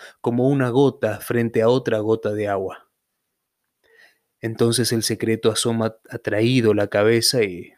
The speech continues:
bueno, sucede lo que debe suceder,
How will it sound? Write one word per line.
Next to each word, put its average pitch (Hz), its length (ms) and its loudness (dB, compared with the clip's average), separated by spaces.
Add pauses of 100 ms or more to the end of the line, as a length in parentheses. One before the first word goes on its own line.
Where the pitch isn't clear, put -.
bueno, 92 300 -4 (220)
sucede 117 560 2
lo 110 160 0
que 107 120 0
debe 113 200 4
suceder, 110 640 -2